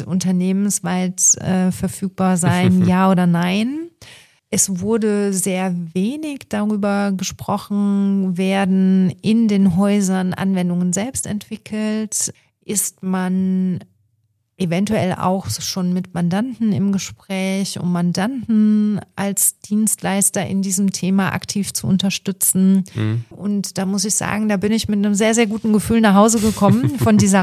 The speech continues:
Speaker 1: Reise und habe euch ja dann auch berichtet, dass ich schon sehe, dass wir für unsere Größenordnung da, wie ich meine, wirklich gut voranschreiten und viele Dinge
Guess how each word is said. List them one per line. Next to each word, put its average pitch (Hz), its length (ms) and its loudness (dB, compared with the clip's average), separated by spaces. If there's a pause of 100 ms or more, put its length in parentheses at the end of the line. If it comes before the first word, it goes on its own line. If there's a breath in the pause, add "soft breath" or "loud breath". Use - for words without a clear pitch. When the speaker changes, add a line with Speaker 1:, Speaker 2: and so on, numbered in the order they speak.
Speaker 1:
Reise 202 560 2
und 196 380 -4
habe 196 180 -2
euch 196 160 0
ja 196 80 -2
dann 185 180 -2
auch 185 160 -2
berichtet, 214 720 -4 (640 soft breath)
dass 208 220 2
ich - 160 0
schon 220 380 2
sehe, 202 420 0
dass 190 320 0
wir 214 260 0
für 202 140 -2
unsere 202 280 -2
Größenordnung 220 1160 -4
da, 190 520 -4 (520)
wie - 140 -4
ich 202 120 -6
meine, 202 520 0
wirklich 247 340 -2 (220)
gut 269 180 -2
voranschreiten 254 880 0 (540)
und 208 320 2
viele 240 400 -4
Dinge 220 540 -4